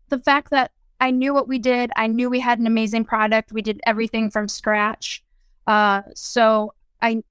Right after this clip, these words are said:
I knew what type of businesses would be, you know, a good fit for me or not. And that's what I would seek out. But I, I, I, I, to, what kept me going, I think, was just what, where we could be with that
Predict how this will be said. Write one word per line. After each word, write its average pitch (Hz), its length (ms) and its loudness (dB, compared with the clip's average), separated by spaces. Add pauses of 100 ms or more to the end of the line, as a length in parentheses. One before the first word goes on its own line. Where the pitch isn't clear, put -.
(220)
I 233 140 0
knew 240 460 2
what 220 240 0
type 220 280 -4
of 202 160 -6
businesses 202 800 0
would 190 220 -2
be, 190 460 0
you 185 80 -2
know, 170 280 0
a 180 80 0
good 175 260 -2
fit - 380 -2
for 196 100 0
me 185 280 2
or 175 140 -2
not. 165 520 -4
And 180 140 0
that's 175 260 -4
what 196 120 -4
I 170 100 2
would 165 160 -6
seek - 320 -6
out. 156 400 -2 (320)
But 226 100 2
I, 214 200 0
I, 214 200 -2
I, 196 180 -4
I, 226 100 -2 (420)
to, - 180 0
what 220 220 -2
kept 247 220 -4
me 220 100 0
going, 226 340 0
I 190 80 -2
think, 202 280 -6
was 196 200 -2
just 196 360 -2
what, 190 500 -2 (540)
where 208 320 2
we 190 140 -4
could 190 340 -6
be 180 180 -2
with 170 280 -6
that - 440 -10